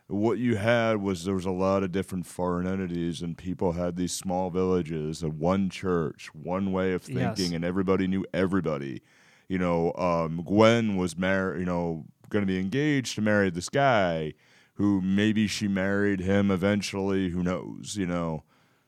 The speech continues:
Speaker 2: Right.
Speaker 1: Maybe. Um, but, you know, they're like, "Oh, we grew up together. We knew that's kind of been arranged to do so." And then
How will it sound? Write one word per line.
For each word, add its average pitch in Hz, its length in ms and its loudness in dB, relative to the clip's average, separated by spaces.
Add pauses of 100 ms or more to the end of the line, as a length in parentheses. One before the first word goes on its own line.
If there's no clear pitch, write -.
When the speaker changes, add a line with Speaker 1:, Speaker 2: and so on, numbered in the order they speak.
(220)
Speaker 2:
Right. 127 200 -2
Speaker 1:
Maybe. 95 540 4 (180)
Um, 87 480 4
but, 90 420 4
you 104 60 4
know, 90 320 2 (160)
they're 98 240 2
like, 98 140 2
"Oh, 113 100 2
we 104 160 2
grew 104 320 4
up 110 160 2
together. 85 600 -2
We 90 140 0
knew 98 240 0
that's 92 340 -4
kind 101 280 -2
of 90 120 -4
been 95 160 -2
arranged 95 680 -2
to 90 80 -6
do 101 260 -2
so." 78 460 -4
And 87 120 -6
then 85 220 -4